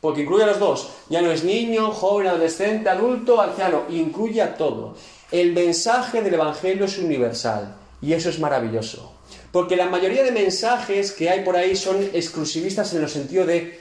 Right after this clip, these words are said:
unos pocos sí, otros no. "Ah, que tú no eres muy blanco, pues entonces mejor no. Ah, es que tú no eres, tú no cumples el Ramadán como nosotros, entonces mejor no". Siempre es ley, norma, no, no. El Evangelio es para todos, para todo el mundo.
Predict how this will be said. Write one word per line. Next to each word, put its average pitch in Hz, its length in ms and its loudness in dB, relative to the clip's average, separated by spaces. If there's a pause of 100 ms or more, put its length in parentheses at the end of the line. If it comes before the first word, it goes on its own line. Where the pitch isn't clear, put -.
(140)
unos 196 300 0
pocos 175 400 -2
sí, 202 300 -4
otros 135 380 -2
no. 110 300 -6 (420)
"Ah, 202 160 0
que 208 120 0
tú 226 160 -4
no 226 80 2
eres 208 180 0
muy 185 120 2
blanco, 139 380 0
pues 151 160 -2
entonces 190 600 -2
mejor 156 480 0
no. 117 280 -2 (260)
Ah, 214 120 2
es 214 140 0
que 202 100 2
tú 226 240 0
no 226 220 2
eres, - 640 -2
tú 226 100 -2
no 226 140 2
cumples 208 320 -2
el 185 80 0
Ramadán 180 440 4
como 165 160 0
nosotros, 156 300 -4
entonces 202 240 0
mejor 185 460 0
no". 117 240 -4 (440)
Siempre 214 380 0
es 175 80 0
ley, 190 280 4
norma, 185 200 2
no, 180 80 2
no. 170 140 2
El 165 80 0
Evangelio 165 320 0
es 190 40 -8
para 160 240 -4
todos, 226 920 -6 (540)
para 139 280 -2
todo 185 260 2
el 156 60 -2
mundo. 135 460 -6